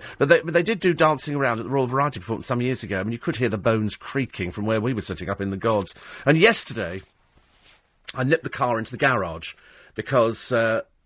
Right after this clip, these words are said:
I think I've got a flat tyre. And, of course, I can't change. I don't do tyres. I pay people to do tyres. I can't. That's why they've got tyre places. And, uh, and what I've got, I've got a slow puncture. I don't know if you've ever had a slow puncture, but it's so infuriating 'cause you look at it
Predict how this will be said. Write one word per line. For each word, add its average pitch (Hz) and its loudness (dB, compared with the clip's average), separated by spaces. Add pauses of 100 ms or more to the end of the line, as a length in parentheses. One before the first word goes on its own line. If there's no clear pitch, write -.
I 107 -8
think - -6
I've - -8
got 98 -6
a - -8
flat - -6
tyre. 95 -6 (1080)
And, - -12
of 113 -6
course, 139 -2
I 131 -2
can't 95 -8
change. 92 -6
I 113 -6
don't 95 -6
do 82 -10
tyres. 85 -8 (380)
I 101 -10
pay 117 -2
people 90 -8
to 76 -12
do 90 -6
tyres. 87 -4
I 87 -10
can't. 104 -6 (140)
That's 107 -6
why 117 0
they've 98 -2
got 104 -8
tyre 127 -2
places. 87 -6 (320)
And, 131 0
uh, 139 -2
and 156 2
what 214 4
I've 202 0
got, 165 4
I've 143 -2
got 180 -4
a 160 -2
slow 175 2
puncture. 165 -6 (840)
I 139 -14
don't 165 -6
know 196 2
if 170 0
you've - 4
ever 180 2
had 175 -2
a 175 -2
slow 110 0
puncture, 104 -6
but 110 -2
it's 101 -8
so 220 -2
infuriating 160 2
'cause 127 -8
you 175 -2
look 202 -2
at - -4
it 104 -2